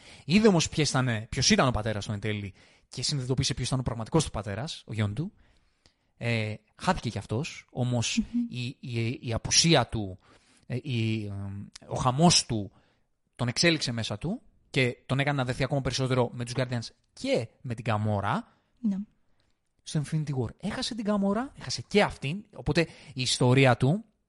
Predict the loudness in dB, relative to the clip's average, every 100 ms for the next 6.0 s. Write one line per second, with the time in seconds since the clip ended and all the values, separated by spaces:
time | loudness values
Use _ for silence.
0 | _ -10 -8 -4 0 0 2 0 2 0
1 | 2 2 2 0 -2 -4 0 2 2 0
2 | -4 -6 -4 -4 -6 _ -6 -6 -4 -4
3 | -4 -2 -4 -4 -6 -6 -6 -2 -2 -2
4 | -10 -16 _ _ _ _ -2 -2 -2 -4
5 | -2 -2 0 0 4 6 6 4 2 -6